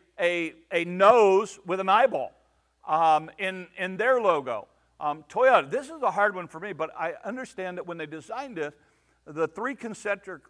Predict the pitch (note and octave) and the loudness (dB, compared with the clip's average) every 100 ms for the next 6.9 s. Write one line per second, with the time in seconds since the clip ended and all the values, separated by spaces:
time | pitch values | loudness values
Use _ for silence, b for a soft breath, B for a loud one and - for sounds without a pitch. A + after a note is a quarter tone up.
0 | _ - G3+ D#3+ C3+ C#3+ C#3 C3+ C#3 A3 | _ -2 0 0 -4 -6 -8 -8 -6 -6
1 | A#3 G3+ G#3 F3+ D3+ D3+ D#3 C#3+ - G3 | -2 2 4 2 -6 -10 -10 -10 -4 -4
2 | - C3+ E3+ F3 E3+ D#3+ C#3+ G3 G#3 C3 | -4 -8 -2 -2 -2 -6 -4 -2 -2 -4
3 | b b b G3 C4 C#4 A#3 G3 - - | b b b 0 0 -2 -6 -8 -8 -4
4 | G#3+ F#3 F#3+ G#3+ B3 F3 C#3+ _ - E3+ | 2 2 2 4 6 6 4 _ -10 -6
5 | E3+ E3 - F#3 F3 G#3 D3+ A#2 C3+ G#3+ | -4 -6 -8 -4 0 0 0 -6 -6 -4
6 | G3+ C#3 - - E3+ - D#3+ D3+ | -4 -6 -8 -8 -8 -4 -2 -2